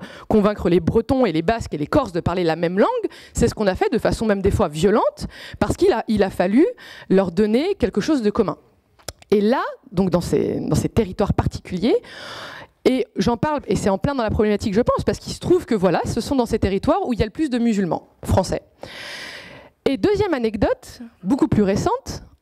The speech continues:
juste après les élections, on a fêté la libération de ma ville par les parachutistes français en dix-neuf cent quarante-quatre. Et là, malheur à moi d'avoir décidé de, de fêter cette libération en portant un béret rouge,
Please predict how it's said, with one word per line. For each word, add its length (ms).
juste 260
après 220
les 180
élections, 400
on 60
a 60
fêté 260
la 80
libération 720
de 100
ma 100
ville 300
par 440
les 80
parachutistes 680
français 280
en 60
dix-neuf 200
cent 100
quarante-quatre. 580
Et 80
là, 140
malheur 320
à 80
moi 280
d'avoir 260
décidé 380
de, 240
de 80
fêter 240
cette 180
libération 420
en 60
portant 280
un 60
béret 240
rouge, 380